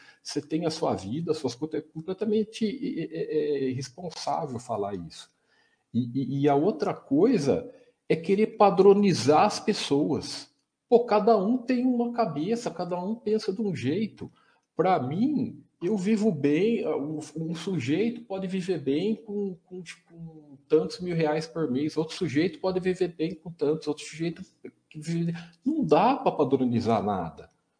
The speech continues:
sabe? Não dá pra padronizar os gostos das pessoas, o padrão de vida das pessoas, o, os desejos. Então, você tem que achar, e muito no que o, no que o, que o Oya falou, esse lance de assumir as suas escolhas. Você tem que assumir, ó, eu, pra mim,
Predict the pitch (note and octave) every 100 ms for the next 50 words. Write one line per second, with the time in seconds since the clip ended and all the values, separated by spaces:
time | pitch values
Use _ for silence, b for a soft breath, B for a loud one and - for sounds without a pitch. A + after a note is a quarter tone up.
0 | _ - E3+ D#3 G3 F3 F#3+ G#3+ A#3 G3+
1 | F#3 F3 D#3 D#3 D#3 A#2 A2 A#2+ D3 D3+
2 | C3 B2+ - A#2 A2+ C3 A#2+ A#2+ B2+ G2+
3 | G#2+ C3 B2 A#2+ A#2+ A2+ A2+ - - -
4 | B2 A#2+ B2 C3 B B - A2+ A#2 C3+
5 | G#2+ G2+ G#2 C3+ D3+ B2 B2+ A#2 A#2 _
6 | _ _ - F3+ E3 A3+ D#4+ C#3+ B B
7 | B B _ C3 D3+ G3+ F4+ - B3+ D#4
8 | - - - D#3+ G3+ A3+ - - C#3 C3+
9 | B2+ F#3+ A#3+ A#3+ - D3 B2+ B2 B2 B2
10 | A2 - A2+ - - _ A#2 G#2+ A2+ G2+
11 | - G2+ F#2 G2+ F#3 G3 B B B _
12 | - - A2+ A2+ D3 - - - B2+ -
13 | - C#3+ G2+ G2 F#2 B2+ - D#3+ G#3+ -
14 | - - E3 - F3+ B3+ F3 - A#2+ A#2
15 | D3 G#2 F#2+ D3+ E3+ - C#3 F#2+ A#2+ F3+
16 | A3 -